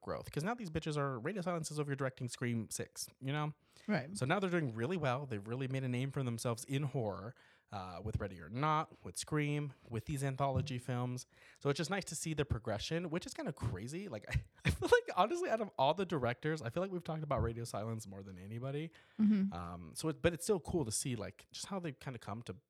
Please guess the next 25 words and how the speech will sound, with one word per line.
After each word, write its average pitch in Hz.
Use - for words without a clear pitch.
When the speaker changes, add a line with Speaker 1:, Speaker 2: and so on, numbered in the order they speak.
Speaker 1:
you -
know, 110
now 104
be 123
handling 120
Speaker 2:
How -
Speaker 1:
one 110
Speaker 2:
they've 107
Speaker 1:
of -
Speaker 2:
grown, 214
for 208
sure. 208
Speaker 1:
Yeah, 135
and 101
now 110
Speaker 2:
Even 254
Speaker 1:
again 330
Speaker 2:
within, 247
what, 160
a 180
span 170
of 170
ten 185
years, 196
probably? 233